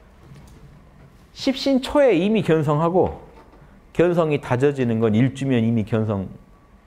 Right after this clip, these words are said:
확고해진다. 이 주장을 펴신 거예요. 보세요.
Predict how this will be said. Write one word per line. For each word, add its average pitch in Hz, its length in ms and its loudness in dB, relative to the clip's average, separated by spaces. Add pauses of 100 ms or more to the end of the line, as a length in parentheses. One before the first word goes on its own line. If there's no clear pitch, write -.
(240)
확고해진다. 101 680 -2
이 123 120 0
주장을 107 360 0
펴신 127 320 -8
거예요. 78 180 -8 (260)
보세요. 107 340 0